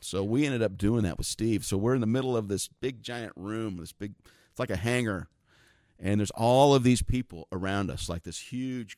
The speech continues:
crowd of people around us. And, uh, Paul Schaefer was there standing next to, uh, Steve's manager, and, uh, he was just totally digging it. And he was just like, "This is so cool," you know, and,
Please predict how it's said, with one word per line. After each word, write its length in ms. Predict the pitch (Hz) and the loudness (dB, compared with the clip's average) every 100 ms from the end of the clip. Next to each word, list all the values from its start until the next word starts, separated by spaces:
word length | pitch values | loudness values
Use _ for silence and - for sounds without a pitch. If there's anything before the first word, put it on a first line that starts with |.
| _ | _
crowd 320 | - 107 104 | -6 -4 -4
of 80 | - | 0
people 320 | 107 101 95 | 0 2 -2
around 360 | 90 85 87 80 | 0 0 -2 -4
us. 220 | - - _ _ _ _ _ _ _ | -12 -20 _ _ _ _ _ _ _
And, 260 | - 92 90 | -2 0 0
uh, 140 | 85 | -2
Paul 260 | 80 107 120 | 4 6 6
Schaefer 400 | - 123 127 101 | 4 4 4 0
was 200 | 92 - | -4 -4
there 400 | 90 82 87 90 82 | -4 -2 -2 -4 -8
standing 540 | - 101 95 92 90 - - | -4 -2 0 -2 -6 -14 -6
next 280 | 98 95 | -4 -4
to, 240 | - 92 87 | -2 0 0
uh, 60 | 82 - | -4 -10
Steve's 320 | - 107 87 | -4 -2 0
manager, 680 | 101 110 107 92 82 87 87 _ _ _ _ _ _ _ - | 0 2 0 -2 -2 -4 -4 _ _ _ _ _ _ _ 0
and, 360 | 98 95 92 | 2 4 4
uh, 80 | 87 | 4
he 180 | 107 123 | 6 6
was 160 | 104 | 2
just 220 | 101 92 - | -4 -6 -2
totally 340 | 113 107 98 | 0 0 -8
digging 400 | - 104 92 82 | -8 -8 -8 -10
it. 180 | 76 80 | -12 -12
And 180 | 87 95 | -10 -8
he 60 | |
was 100 | 104 92 | -6 -6
just 180 | - | -6
like, 180 | 87 87 | -6 -6
"This 220 | - 214 | -4 -4
is 120 | 147 - | -2 -2
so 180 | 180 | -4
cool," 460 | 185 240 214 190 170 | -4 -4 0 0 0
you 120 | 175 | -4
know, 280 | 156 165 160 | -4 -4 -4
and, 160 | 123 | -6